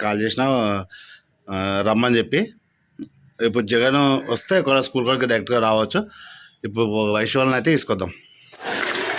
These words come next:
ఇదే ఫ్రెండ్స్ వైషు వాళ్ళ స్కూలు. ఇక్కడ కనిపిస్తున్న ఈ blue and yellow color building ఇదే. కాకపోతే ఇంకా రాలేదు వైషు వాళ్ళు, ఇంకా టైమ్ కాలేదు,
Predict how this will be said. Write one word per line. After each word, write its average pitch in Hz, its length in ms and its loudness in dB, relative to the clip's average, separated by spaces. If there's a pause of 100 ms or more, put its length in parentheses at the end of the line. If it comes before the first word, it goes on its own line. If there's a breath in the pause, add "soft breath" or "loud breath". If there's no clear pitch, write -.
(160)
ఇదే 135 120 4 (100)
ఫ్రెండ్స్ 156 260 2 (100)
వైషు 113 260 4
వాళ్ళ 127 220 4
స్కూలు. 117 280 2 (680)
ఇక్కడ 127 140 0 (100)
కనిపిస్తున్న 135 460 2
ఈ 110 120 -2
blue 123 220 6 (140)
and 127 140 6 (120)
yellow 117 260 4
color 123 260 2
building 110 240 2 (120)
ఇదే. 113 180 4 (840)
కాకపోతే 120 380 2 (100)
ఇంకా 127 160 4 (100)
రాలేదు 135 340 6
వైషు 107 220 2
వాళ్ళు, 110 180 4
ఇంకా 120 180 4
టైమ్ 120 160 4 (100)
కాలేదు, 107 320 4